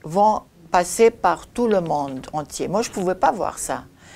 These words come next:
Je disais, mais je n'ose pas, mais qu'est-ce qu'ils vont pas, ils vont pas croire et tout ça. Et il me dit, ne t'en fais pas, ne, ne, il faut pas que tu te, t'inquiètes,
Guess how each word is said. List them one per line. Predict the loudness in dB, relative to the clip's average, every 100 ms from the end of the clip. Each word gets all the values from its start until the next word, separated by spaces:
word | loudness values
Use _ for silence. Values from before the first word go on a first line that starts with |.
| -20 -14
Je | -6
disais, | 0 2 4 4
mais | 4
je | 0
n'ose | 0 2 0 -2
pas, | 2 6 6
mais | 2 0
qu'est-ce | 2 0
qu'ils | 0 0
vont | 0
pas, | 2 2 2
ils | -2
vont | -2
pas | 2 2
croire | 2 6 6 6 2
et | -2
tout | -6
ça. | -2 0 0 -6 -20 -20 -20 -20 -10 0
Et | 2 2 0 -8 -18 -8
il | -2 2
me | 2
dit, | 2 2 2 0 -6 -20 -20 -20 _ _ 0
ne | 2
t'en | 6 4
fais | 4 0
pas, | 4 4 4
ne, | 2 0
ne, | -2 -2 -2 -4
il | -4
faut | -4
pas | 0 2 2
que | -2
tu | -4 -4
te, | 0 2 2 0
t'inquiètes, | -2 -4 -2 4 6 4 2